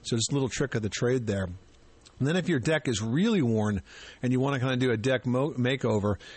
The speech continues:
if the structure is solid, you can pull off the deck boards and the railing and replace just those portions with composite lumber, which of course never wears out, never rots, and needs no maintenance.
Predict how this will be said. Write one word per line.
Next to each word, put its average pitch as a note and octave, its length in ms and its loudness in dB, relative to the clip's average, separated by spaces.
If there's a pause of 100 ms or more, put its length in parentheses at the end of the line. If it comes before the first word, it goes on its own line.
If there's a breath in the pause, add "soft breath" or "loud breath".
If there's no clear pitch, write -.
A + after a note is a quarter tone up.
(100)
if C#3 140 0
the B2+ 100 0
structure E3+ 500 2
is - 160 2
solid, C#3 400 2
you A2+ 120 0
can G#2 160 -2
pull C#3 260 2
off B2 140 -2
the A2+ 80 -2
deck B2 280 -2
boards B2 280 0
and G#2 80 2
the G2+ 60 2
railing A#2 420 0
and G#2 120 0
replace A2 380 0
just B2 260 0
those C#3+ 260 2
portions C3 440 -2
with G#2 140 -6
composite B2+ 500 -2
lumber, G2+ 380 -2 (340 loud breath)
which - 200 -2
of G#2 100 -4
course B2 260 0
never A2+ 240 0
wears G2+ 280 0
out, A2+ 200 0
never G2 220 0
rots, G#2+ 380 0
and G2+ 100 0
needs F#2+ 200 0
no F#2+ 120 -2
maintenance. F#2 640 -4